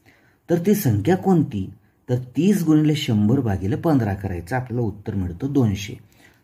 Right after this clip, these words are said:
चला पुढच्या प्रश्नाकडे जाऊया. प्रश्न सातवा बघा, तीनशे रुपयाच्या पस्तीस टक्क्यापेक्षा एकशे पन्नास रुपयाचे साठ टक्के कितीने कमी असेल? म्हणजे तीनशेच्या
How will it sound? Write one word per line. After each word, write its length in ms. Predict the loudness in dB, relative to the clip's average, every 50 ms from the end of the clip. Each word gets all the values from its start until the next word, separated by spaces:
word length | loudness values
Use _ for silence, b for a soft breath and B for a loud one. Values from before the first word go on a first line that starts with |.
| b -6
चला 160 | -2 -2 0
पुढच्या 340 | 0 0 -2 -2 0 0 -2
प्रश्नाकडे 520 | 0 -2 -4 -2 -2 -2 -2 0 0 0
जाऊया. 320 | 0 -2 -2 -2 -4 -4 -6 -8 -12 _ _ _ _ _ _ _ _ b b b b b b b -2
प्रश्न 280 | 0 0 0 2 0 -4
सातवा 420 | -4 -2 -2 -2 -2 0 0 0 0
बघा, 260 | 0 -4 -6 -6 -6 -8 -8 b b b b b b b b b _ _ _ _ -4 0
तीनशे 440 | 2 2 2 2 2 2 0 2
रुपयाच्या 580 | 2 2 0 0 0 0 0 0 -2 -4 -4 -4 -4 -4
पस्तीस 500 | -4 -4 -4 -4 -6 -8 -6 -6 -6 -4 -6
टक्क्यापेक्षा 800 | -8 -8 -8 -6 -6 -6 -4 -4 -8 -10 -10 -8 -4 -4 -4 -4 -4 -10 -16 -20 _ _ b b b b b b b b _ _ _ _ _ _ _ _ _ _ _ _ _ _ _ _ _ _ _ _ -2
एकशे 280 | -2 0 0 2 0 0
पन्नास 460 | 0 2 2 4 4 4 4 2 0
रुपयाचे 420 | -6 -8 -6 -6 -6 -6 -4 -4 -6
साठ 400 | -6 -6 -8 -4 -2 -2 -2 -4 -8 -12
टक्के 540 | -12 -12 -12 -12 -20 _ _ _ -6 -6 -6 -6 B B B B B B B _ _ -6
कितीने 400 | -6 -4 -2 2 4 4 4 4
कमी 340 | 2 2 2 2 4 4 2
असेल? 300 | 0 -2 -4 -6 -8 -6 -4
म्हणजे 260 | -2 -2 0 -2 -2 -6 -8 -14 _ -4
तीनशेच्या 960 | 0 2 4 4 2 0 0 0 0 0 0 -2 -8 -6 -4 -4 -4 -4 -4